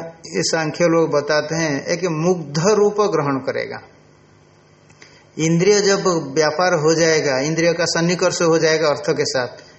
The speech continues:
कहेंगे, "इसको ये इंद्रिय का संबंध होने से एक मुग्ध रूप ग्रहण होगा, कोई विशेष नहीं है", तो इंद्रिय जान लेगा। अर्थात ये लाल है, पुष्प है,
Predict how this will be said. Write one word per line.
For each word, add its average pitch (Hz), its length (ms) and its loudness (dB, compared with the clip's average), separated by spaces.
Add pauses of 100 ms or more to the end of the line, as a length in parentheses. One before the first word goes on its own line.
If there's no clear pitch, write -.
(160)
कहेंगे, 185 240 0
"इसको 196 540 0
ये 170 340 0 (260)
इंद्रिय 175 380 2
का 185 140 0
संबंध 175 480 -2
होने 180 300 0
से 185 140 0
एक 180 100 -2
मुग्ध 165 460 -2
रूप 190 280 2
ग्रहण 170 400 2
होगा, 165 240 0
कोई 196 200 2
विशेष 170 360 0 (100)
नहीं 151 200 -2
है", 127 220 -8 (600)
तो 170 60 2
इंद्रिय 175 480 2
जान 156 260 0
लेगा। 143 300 0
अर्थात 185 360 -2
ये 180 120 2
लाल 160 380 2
है, 160 500 0
पुष्प 165 420 -2
है, 165 140 0